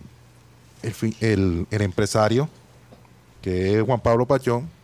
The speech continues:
estaba en Italia. ¿Verdad que cómo así? O sea, uno pone la lógica aquí en este negocio del fútbol. Si el jugador que representa se va para River, es in-, debería estar acompañando. Me averigüé por qué Juan Pablo Pachón no estaba, no estaba en Argentina.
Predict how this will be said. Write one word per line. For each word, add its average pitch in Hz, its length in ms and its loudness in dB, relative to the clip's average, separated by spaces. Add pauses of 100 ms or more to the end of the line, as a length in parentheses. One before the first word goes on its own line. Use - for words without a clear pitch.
(160)
estaba 107 380 0
en 131 100 -2
Italia. 143 440 2 (460)
¿Verdad 80 200 -10
que 117 100 -4
cómo 107 180 -6
así? 113 260 -6
O 98 40 -8
sea, 127 140 -2
uno 117 160 -4
pone 139 240 2
la 147 120 6
lógica 165 260 4
aquí 151 140 0
en 156 100 0
este 156 180 -2 (180)
negocio 147 300 0
del 147 100 2
fútbol. 135 340 -2 (360)
Si 131 220 -2
el 123 240 0
jugador 131 440 2
que 175 120 2
representa 143 480 -2
se 110 120 -4
va 107 100 0
para 139 220 4 (120)
River, 156 420 2 (120)
es 110 160 -2
in-, 135 100 -2 (460)
debería 117 280 2
estar 143 220 2
acompañando. 139 840 0 (400)
Me 107 100 0
averigüé 170 520 4
por 120 240 -2
qué 117 200 0
Juan 190 160 -4
Pablo 143 240 0
Pachón 135 240 -2
no 131 60 -6
estaba, 131 460 0
no 120 100 -4
estaba 127 280 0
en 139 80 -2
Argentina. 139 440 -4